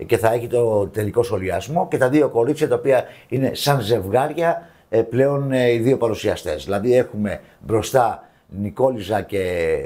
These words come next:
Δέσποινα Καμπούρη, ε, συντο-, ε, στον σχολιασμό και τα λοιπά είναι ο Μίλτος Μακρύδης, και δεξιά αριστερά οι άνθρωποι που θα μπαινοβγαίνουνε. Στην ουσία αυτοί οι πέντε που βλέπετε μπροστά μπροστά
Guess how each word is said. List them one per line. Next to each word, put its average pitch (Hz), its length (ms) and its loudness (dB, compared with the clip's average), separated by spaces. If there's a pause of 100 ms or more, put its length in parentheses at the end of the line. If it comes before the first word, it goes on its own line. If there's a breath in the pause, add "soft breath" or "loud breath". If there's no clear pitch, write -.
(160)
Δέσποινα 110 360 0
Καμπούρη, 156 720 -2
ε, 110 120 -2
συντο-, 113 280 -2
ε, 98 300 0 (240)
στον 98 600 -2 (160)
σχολιασμό 107 560 0
και 113 80 2
τα 107 80 4
λοιπά 107 400 2 (240 loud breath)
είναι 135 160 0
ο 123 60 2
Μίλτος 110 240 0
Μακρύδης, 165 420 0
και 143 120 2
δεξιά 120 340 2
αριστερά 143 480 0
οι 139 120 2
άνθρωποι 156 340 0
που 135 140 -6
θα 131 140 2
μπαινοβγαίνουνε. 127 920 -2 (360 soft breath)
Στην 131 220 -2
ουσία 147 320 2
αυτοί 196 200 -2
οι 180 80 2
πέντε 135 640 0 (320 soft breath)
που 110 140 -4
βλέπετε 135 420 0
μπροστά 120 300 0
μπροστά 123 580 -2